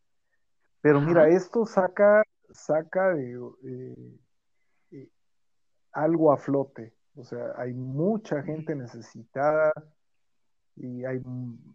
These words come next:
Speaker 1: mucha carencia, eh, de, de, de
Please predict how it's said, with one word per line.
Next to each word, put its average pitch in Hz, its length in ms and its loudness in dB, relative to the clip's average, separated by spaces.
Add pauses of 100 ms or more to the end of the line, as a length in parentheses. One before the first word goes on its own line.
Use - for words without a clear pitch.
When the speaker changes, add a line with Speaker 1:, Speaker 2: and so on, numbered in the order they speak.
(140)
Speaker 1:
mucha 143 720 -2
carencia, 160 1000 -4 (120)
eh, 113 360 -12 (380)
de, 110 580 -14 (840)
de, 113 840 -14 (1120)
de 117 600 -10